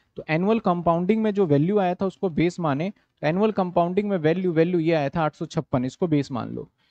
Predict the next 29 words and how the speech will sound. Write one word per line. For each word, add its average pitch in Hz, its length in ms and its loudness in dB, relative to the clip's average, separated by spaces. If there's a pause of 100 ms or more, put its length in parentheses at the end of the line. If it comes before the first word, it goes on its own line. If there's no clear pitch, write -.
(200)
यानी 175 280 4
सर 208 240 0
ये 196 100 -4
कहना 185 300 -2
चाहता 156 360 -2
है 190 180 -4 (300)
कि 185 80 0
हमें 196 380 0
मार्केट 160 540 -2
प्राइस 180 280 0
मानना 135 340 -4
है 135 180 -2
बेस, 151 320 -4 (280)
उसमें 165 280 -4
ऐसा 170 360 0
करो 185 240 -2
मार्केट 180 440 -2
प्राइस 160 280 -2
आठ 127 180 -4
सौ 175 160 -8
छप्पन 196 360 -4
मान 117 220 -4
लो, 123 120 -6
ये 180 200 2
कहना 127 280 -4
चाह 170 240 0
रहा 117 120 0
है 107 180 -6
ये। 87 160 -12